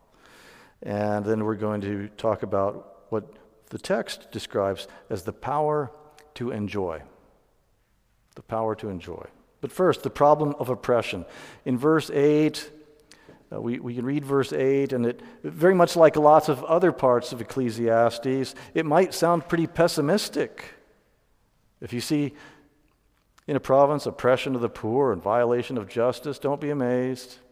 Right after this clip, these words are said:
Hey, it happens. That might sound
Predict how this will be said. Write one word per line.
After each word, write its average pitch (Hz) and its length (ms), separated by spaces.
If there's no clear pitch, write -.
Hey, 117 320
it 113 120
happens. 120 840
That 147 120
might 160 200
sound 120 340